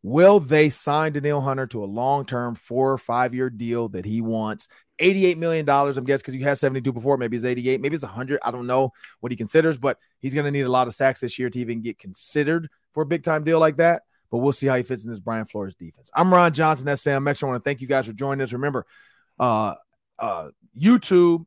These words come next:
Spotify, iHeartMedia, wherever you get your podcasts, you can get it. Of course, on YouTube, Amazon Fire, and Roku, you can get all of our videos, all of our shows right there on your T V or your devices. This is a great way to keep,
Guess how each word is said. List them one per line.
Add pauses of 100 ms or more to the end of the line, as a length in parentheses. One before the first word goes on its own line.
Spotify,
iHeartMedia,
wherever
you
get
your
podcasts,
you
can
get
it. (180)
Of
course,
on
YouTube, (100)
Amazon
Fire,
and
Roku,
you
can
get
all
of
our
videos,
all
of
our
shows
right
there
on
your
T
V (360)
or
your
devices. (340)
This
is
a
great
way
to
keep,